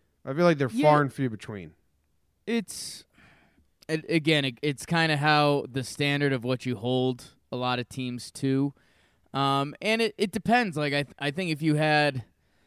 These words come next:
Speaker 2: the Rams or the Saints on the road at, at the Steelers, I, I think you'd think that could be a shootout. I think if the Steelers were visiting one of those teams, you, you don't think they really have a chance.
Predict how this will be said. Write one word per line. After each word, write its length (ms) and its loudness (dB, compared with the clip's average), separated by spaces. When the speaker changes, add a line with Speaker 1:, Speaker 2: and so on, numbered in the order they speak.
Speaker 2:
the 140 2
Rams 440 0
or 80 0
the 120 -6
Saints 720 -4
on 220 -4
the 80 -4
road 800 0
at, 260 -2
at 200 -4
the 60 -6
Steelers, 640 0
I, 240 -2
I 60 -4
think 180 -4
you'd 160 -4
think 220 -6
that 220 -4
could 120 -8
be 140 -2
a 60 -2
shootout. 420 0
I 80 -2
think 180 -8
if 80 -10
the 60 -10
Steelers 420 -6
were 120 -12
visiting 400 -6
one 100 -4
of 60 -2
those 180 -2
teams, 320 -6
you, 120 -10
you 120 -12
don't 280 -8
think 200 -10
they 100 -8
really 240 -8
have 140 -8
a 40 -14
chance. 400 -4